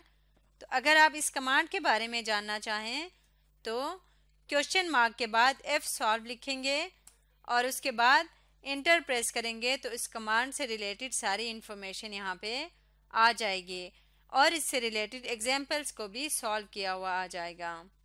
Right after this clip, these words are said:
तो यहाँ से हम इससे रिलेटेड इन्फॉर्मेशन हासिल कर सकते हैं। हम इसको क्रॉस करेंगे या इसको मिनिमाइज करेंगे तो हम अपने पुराने शीट पे वापस पहुँच जाएंगे। तो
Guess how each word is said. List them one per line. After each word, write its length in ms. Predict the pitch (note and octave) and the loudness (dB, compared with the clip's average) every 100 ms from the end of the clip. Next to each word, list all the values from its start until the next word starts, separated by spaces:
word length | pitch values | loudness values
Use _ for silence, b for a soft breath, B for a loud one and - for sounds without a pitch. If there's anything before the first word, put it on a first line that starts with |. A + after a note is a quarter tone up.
| _ _ _ _ _ - | _ _ _ _ _ -16
तो 80 | A3+ | -4
यहाँ 420 | A#3 A#3+ D4 F4 | -2 2 4 4
से 240 | E4 D4 | 4 2
हम 220 | D4+ C4 A#3 | 2 -2 -4
इससे 260 | A#3+ C4 | -2 0
रिलेटेड 480 | A3+ A3 G#3+ A#3 C#4 | 0 -2 -2 -2 -6
इन्फॉर्मेशन 680 | A3 A3 A#3+ A3 G#3+ B3+ B3+ | -8 -8 -8 -6 -6 -6 -4
हासिल 340 | G3+ F#3+ A#3 | -4 -4 -6
कर 200 | A3 A#3 | -2 -2
सकते 340 | B3 C4+ - C4+ | -2 -6 -6 -6
हैं। 420 | C4+ C#4 D4+ F#4 _ _ _ _ _ _ _ _ B3 | -4 -4 -4 -6 _ _ _ _ _ _ _ _ -6
हम 140 | B3+ | -4
इसको 280 | C4+ - D#4+ | -4 -2 -4
क्रॉस 420 | - D4 D4+ F#4 | 2 6 6 6
करेंगे 540 | - C4 A#3+ A#3 A3+ C#4+ F#4 - _ _ | 0 0 0 -2 -2 0 -2 -8 _ _
या 200 | B3 C4+ | 2 6
इसको 280 | D#4+ D#4+ - | 6 4 -4
मिनिमाइज 500 | B3+ A#3+ B3 A3+ A3+ | -6 -4 0 0 0
करेंगे 420 | - G#3+ A3 A#3 B3 | -4 -6 -4 -4 -6
तो 100 | B3 | -6
हम 140 | A3 | -8
अपने 300 | G3+ A#3 C4 | -10 -8 -8
पुराने 480 | C4+ A3+ G#3+ A3 B3 | -6 -2 -2 -2 -4
शीट 320 | B3 A3+ G#3+ | -6 -8 -10
पे 160 | - A#3+ | -6 -4
वापस 360 | G#3+ F3 A3+ G#3+ | -2 -6 -6 -12
पहुँच 300 | G3+ F#3+ F3+ | -12 -12 -8
जाएंगे। 460 | F3+ F3 E3+ E3 E3 F#3 _ _ | -8 -10 -10 -12 -12 -16 _ _
तो 100 | - | -8